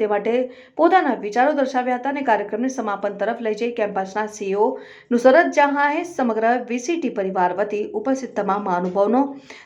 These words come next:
તેમણે આપેલ અનમોલ સમય માટે આભાર વ્યક્ત કર્યો હતો. સાથે કેમ્પસના તમામ કર્મચારીઓ, વિદ્યાર્થીઓ, વાલીઓ કે જેઓએ આ કાર્યક્રમને સફળ બનાવવા સિંહફાળો આપ્યો એ તમામનો પણ ખરા દિલથી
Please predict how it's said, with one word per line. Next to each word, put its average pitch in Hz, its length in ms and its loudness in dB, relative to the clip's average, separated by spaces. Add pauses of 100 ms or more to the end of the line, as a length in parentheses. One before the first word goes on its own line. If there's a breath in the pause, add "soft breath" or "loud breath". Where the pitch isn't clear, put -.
તેમણે 349 320 4
આપેલ 277 300 2
અનમોલ 240 260 -2
સમય 247 320 -2
માટે 233 300 0
આભાર 190 260 -2
વ્યક્ત 185 240 -6
કર્યો 254 240 0
હતો. 311 160 -6
સાથે 220 340 -2 (400 loud breath)
કેમ્પસના 359 480 2
તમામ 269 260 2
કર્મચારીઓ, 254 460 -2
વિદ્યાર્થીઓ, 214 600 -4
વાલીઓ 202 320 0
કે 247 180 -6
જેઓએ 202 280 -2
આ 196 100 -4
કાર્યક્રમને 196 460 -4
સફળ 196 340 -10
બનાવવા 190 260 -4
સિંહફાળો 202 560 -2
આપ્યો 185 260 -2 (460 loud breath)
એ 190 60 2
તમામનો 190 440 4
પણ 254 280 4
ખરા 226 160 4
દિલથી 220 340 4